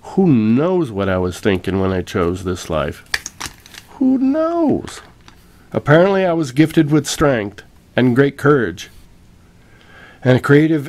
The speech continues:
element within me that I would not even know until it woke up after, oh,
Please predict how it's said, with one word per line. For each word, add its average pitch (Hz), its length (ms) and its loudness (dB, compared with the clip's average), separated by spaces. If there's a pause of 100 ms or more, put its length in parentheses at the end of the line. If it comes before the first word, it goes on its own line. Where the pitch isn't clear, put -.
element 147 460 2 (100)
within 143 380 4
me 147 160 2
that 139 160 -2
I 127 80 -2
would 123 160 -2
not 135 300 -2
even 143 340 2
know 147 260 0
until 120 300 -2
it 131 80 -2
woke 131 320 -2
up 120 320 0 (2000)
after, 110 480 0 (640)
oh, 160 420 0